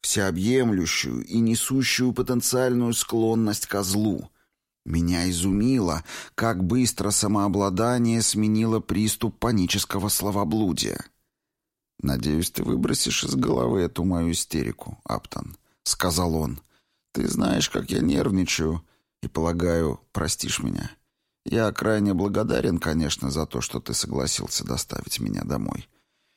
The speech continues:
И выбрось из головы весь тот безумный бред, те глупости, что я наговорил тебе о своей жене и вообще обо всем. Такое случается из-за чрезмерной образованности.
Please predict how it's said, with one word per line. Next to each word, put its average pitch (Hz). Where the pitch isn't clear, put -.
И -
выбрось 117
из 92
головы 104
весь 92
тот 95
безумный 87
бред, 82
те -
глупости, -
что -
я 52
наговорил 73
тебе -
о 50
своей 55
жене 69
и 58
вообще -
обо 50
всем. -
Такое 110
случается 110
из-за 98
чрезмерной 95
образованности. 78